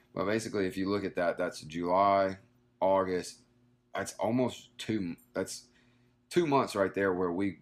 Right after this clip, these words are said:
basically went from idea to creation to operations, branding, um, whatever we're gonna do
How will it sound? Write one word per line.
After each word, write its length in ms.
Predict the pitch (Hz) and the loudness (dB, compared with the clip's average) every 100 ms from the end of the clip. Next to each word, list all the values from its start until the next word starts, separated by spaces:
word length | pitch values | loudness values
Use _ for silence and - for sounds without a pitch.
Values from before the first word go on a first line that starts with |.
| - | -4
basically 400 | 95 92 90 90 | -4 -4 -6 -4
went 280 | 85 90 | -4 -6
from 460 | - 92 85 82 80 _ _ _ _ - | -8 -6 -4 -4 -8 _ _ _ _ -2
idea 760 | 95 92 90 113 123 127 127 - - | 0 0 0 2 2 2 -2 -10 -8
to 440 | 110 101 92 90 - _ _ _ _ _ _ _ _ _ _ _ _ _ _ _ - | -2 0 0 -4 -8 _ _ _ _ _ _ _ _ _ _ _ _ _ _ _ -12
creation 840 | - 92 101 113 113 117 110 107 | -2 0 2 2 0 -2 -2 -6
to 520 | 101 90 87 85 78 76 _ _ _ _ _ _ - | -6 -2 -2 -2 -6 -10 _ _ _ _ _ _ -4
operations, 880 | 95 90 90 92 107 104 104 101 92 | -2 -2 -2 -2 -2 -4 -6 -6 -6
branding, 760 | 82 104 104 104 101 98 95 92 _ _ _ _ _ | -4 -4 -4 -4 -2 -2 -6 -12 _ _ _ _ _
um, 520 | - 82 80 80 71 - _ _ _ _ _ | -4 -2 -2 -4 -8 -14 _ _ _ _ _
whatever 480 | 98 90 107 110 113 | -10 -2 0 2 0
we're 160 | 107 101 | -2 -2
gonna 180 | 101 92 | -2 -2
do 500 | 95 101 98 95 | -2 0 0 -2